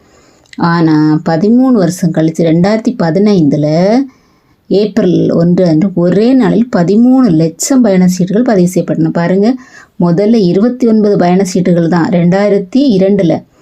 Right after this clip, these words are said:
ஆனா பதிமூணு லட்சம் பயணச்சீட்டுகள் பதிமூணு ஆண்டுகள் கழிச்சு ரெண்டாயிரத்தி பதினஞ்சுல பார்க்கும்போது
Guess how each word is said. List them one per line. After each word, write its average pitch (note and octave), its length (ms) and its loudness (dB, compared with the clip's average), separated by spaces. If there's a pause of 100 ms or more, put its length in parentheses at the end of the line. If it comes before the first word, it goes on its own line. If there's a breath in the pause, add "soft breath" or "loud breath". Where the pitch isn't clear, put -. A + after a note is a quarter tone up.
(320 soft breath)
ஆனா D#3+ 360 0
பதிமூணு G#3+ 640 2
லட்சம் G3 520 0
பயணச்சீட்டுகள் F#3 680 0
பதிமூணு F#3 400 0
ஆண்டுகள் F#3 300 0
கழிச்சு E3 380 -4
ரெண்டாயிரத்தி F#3 480 0
பதினஞ்சுல G3 460 0
பார்க்கும்போது E3 840 -2